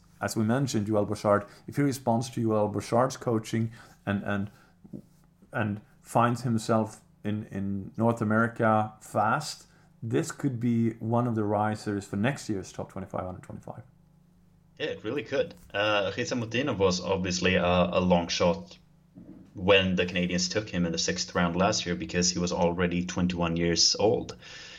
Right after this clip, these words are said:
Speaker 2: Now he's twenty-two, going on twenty-three. But as you said, he played really well during his fourteen games in the V H L last season, uh, with a point per game average. But also, as we know, V H L is not the,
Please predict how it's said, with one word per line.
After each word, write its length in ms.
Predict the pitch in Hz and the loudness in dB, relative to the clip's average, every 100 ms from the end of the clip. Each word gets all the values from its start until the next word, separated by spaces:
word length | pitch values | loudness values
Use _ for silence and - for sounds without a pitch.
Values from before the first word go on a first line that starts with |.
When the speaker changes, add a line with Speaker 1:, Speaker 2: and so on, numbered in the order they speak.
| - | 0
Speaker 2:
Now 200 | 95 104 | 2 4
he's 140 | 107 - | 4 2
twenty-two, 560 | 113 98 90 98 104 | -2 -2 -2 -2 -2
going 260 | 95 95 92 | 0 2 4
on 140 | 92 | 4
twenty-three. 680 | 90 92 92 - 87 92 110 | 2 -2 -2 -2 0 2 2
But 240 | - 92 90 - - | 2 2 0 -6 -8
as 200 | - 123 | -2 0
you 40 | 147 | 2
said, 220 | - 87 | 2 2
he 60 | 87 | -2
played 340 | 127 113 113 - - 92 | -2 -2 -2 -12 -14 -6
really 220 | 110 120 | -2 -2
well 240 | 107 98 92 | 2 2 2
during 220 | 92 92 | -2 -2
his 120 | 90 | -4
fourteen 420 | - 92 98 92 | -4 -4 0 2
games 320 | 90 90 90 | 4 4 2
in 140 | 90 90 | 0 -2
the 80 | 85 | -2
V 180 | 87 | 0
H 240 | 82 85 90 | 0 0 0
L 160 | 85 | 2
last 260 | 90 90 90 | 4 4 2
season, 480 | 92 92 104 107 - - _ - | 0 -4 -6 -8 -12 -20 _ -6
uh, 380 | 92 90 87 82 92 | 0 2 0 -2 0
with 300 | 90 90 - | 0 0 -6
a 120 | 90 | -8
point 300 | - 98 90 | -2 0 2
per 140 | 95 | 2
game 240 | 87 87 87 | 4 4 4
average. 480 | 87 92 107 - - - - - | 2 2 0 -2 -6 -14 -20 -2
But 180 | 98 98 92 | 2 2 2
also, 220 | 98 110 | 0 0
as 100 | 104 | -2
we 60 | 95 | 0
know, 180 | 92 90 | 2 2
V 240 | 92 92 | 2 2
H 160 | 90 92 | 2 2
L 220 | 85 87 | 0 -2
is 240 | 90 - | -4 -2
not 320 | 92 90 90 | 2 2 2
the, 320 | 90 85 85 | 2 2 0